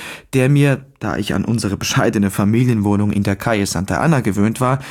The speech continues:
wie eine verkleinerte Ausgabe des Escorials vorkam. Ich folgte der Bernarda durch eine Galerie,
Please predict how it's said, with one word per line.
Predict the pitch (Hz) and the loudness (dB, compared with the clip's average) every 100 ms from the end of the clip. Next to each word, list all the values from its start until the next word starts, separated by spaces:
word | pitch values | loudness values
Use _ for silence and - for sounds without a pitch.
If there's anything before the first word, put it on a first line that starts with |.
| - - _ | -18 -20 _
wie | 117 117 | -4 0
eine | 113 107 | 2 0
verkleinerte | 104 - - 110 160 156 135 | -2 -6 -2 0 0 0 -2
Ausgabe | 110 139 - 123 117 | -2 -2 -2 -2 -2
des | 107 98 | -4 -4
Escorials | 110 - 117 107 113 - | -4 -2 -2 0 -2 -4
vorkam. | 85 95 95 80 - - _ _ _ _ _ _ _ _ _ _ _ _ | -8 -4 -2 -2 -6 -20 _ _ _ _ _ _ _ _ _ _ _ _
Ich | - - | -10 -2
folgte | 165 175 160 | 0 0 0
der | 147 | 0
Bernarda | 117 110 104 131 147 | 0 0 2 2 2
durch | 143 131 - | 0 -2 -2
eine | 113 | -2
Galerie, | 101 98 95 113 147 | 0 0 0 2 0